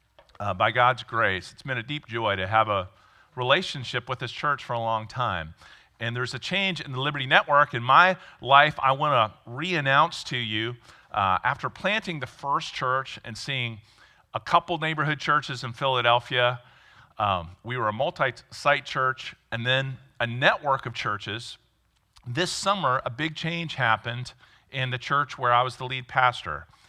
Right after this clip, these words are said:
Uh, John Alexander, who was baptized at Liberty River Wards sixteen years ago, was voted unanimously to be the new lead pastor there. It was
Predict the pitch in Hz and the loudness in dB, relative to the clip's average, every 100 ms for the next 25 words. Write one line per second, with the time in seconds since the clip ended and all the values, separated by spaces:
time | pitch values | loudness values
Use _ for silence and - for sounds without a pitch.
0 | _ _ _ _ _ - 85 62 - 101 | _ _ _ _ _ -12 -10 -10 -14 -8
1 | 120 131 156 160 151 156 127 113 110 107 | 0 2 2 2 2 0 -4 -6 -2 -2
2 | 117 117 117 104 113 110 - 113 101 98 | -2 -4 -8 -2 4 4 2 0 2 2
3 | 101 - - 98 90 110 117 113 107 107 | 0 -8 -8 -8 -6 -8 -8 -8 -6 -6
4 | 98 92 92 92 87 - _ - - 135 | -6 -6 -6 -6 -10 -20 _ -14 -14 -14
5 | - 135 127 117 110 104 95 85 78 85 | -14 -12 -10 -6 -6 -6 -8 -6 -6 -6
6 | - _ _ _ - 101 95 107 113 113 | -14 _ _ _ -14 -12 -8 -6 -4 -6
7 | 107 107 104 110 113 110 - 104 98 101 | -8 -8 -4 -4 -4 -8 -12 -10 -8 -8
8 | 101 92 107 107 107 101 101 _ _ - | -12 -14 -10 -6 -6 -8 -14 _ _ -10
9 | 110 113 131 139 147 151 147 - _ _ | -8 -6 -6 -4 -4 -4 -6 -12 _ _
10 | 120 127 131 - 127 127 131 - 139 131 | -6 -4 -4 2 6 6 6 -2 2 4
11 | 131 143 135 _ 123 113 - | 4 2 -6 _ -8 -8 -10